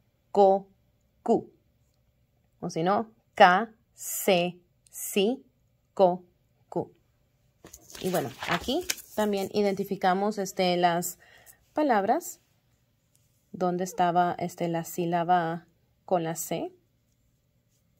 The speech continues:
Cosa de que en el currículo, este, no, no me pedían aún enseñar la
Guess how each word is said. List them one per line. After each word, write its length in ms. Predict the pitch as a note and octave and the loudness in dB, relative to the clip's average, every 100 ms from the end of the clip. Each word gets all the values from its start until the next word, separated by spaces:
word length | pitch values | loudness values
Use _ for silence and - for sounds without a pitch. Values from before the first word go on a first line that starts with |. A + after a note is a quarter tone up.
| _ _ _ _ _ - _ | _ _ _ _ _ -20 _
Cosa 300 | G3+ G3 A3+ | -4 -2 -2
de 160 | G#3 | -2
que 300 | G3 F#3+ - | -4 -4 0
en 120 | G3+ G3 | 0 0
el 240 | F#3+ F3+ | -4 -6
currículo, 840 | - G3+ G3 G3+ A3+ A3 A3 A3 - - | -4 -4 -4 -4 -2 0 0 -2 -8 -12
este, 500 | - F#3 - F#3 F3 | -10 -8 -6 -4 -4
no, 280 | F3 F3 F3 - | -4 -4 -6 -8
no 280 | F#3 F#3 F#3 | -8 -4 -4
me 440 | G3+ G#3 G3+ F#3+ - - - - _ _ _ - | -2 -2 -2 -6 -12 -20 -20 -20 _ _ _ 2
pedían 480 | A#3 G#3+ A3 A#3 B3+ | 4 6 4 4 4
aún 340 | G#3 G3 G#3+ | 4 4 4
enseñar 960 | A3 A#3+ A3 G3 F#3+ G3 G3+ G#3+ - _ _ _ - | 2 0 -2 0 2 4 2 0 -12 _ _ _ -4
la 680 | G3 F#3+ F3 E3+ D#3+ D#3 | 2 4 4 2 2 0